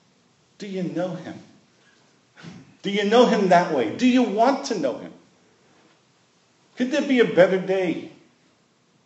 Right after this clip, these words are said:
than today? Close your eyes for a second, please.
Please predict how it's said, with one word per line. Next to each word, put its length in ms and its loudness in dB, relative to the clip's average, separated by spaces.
than 220 -4
today? 420 -10
Close 220 -8
your 100 -4
eyes 180 -6
for 120 -16
a 40 -16
second, 340 -18
please. 400 -14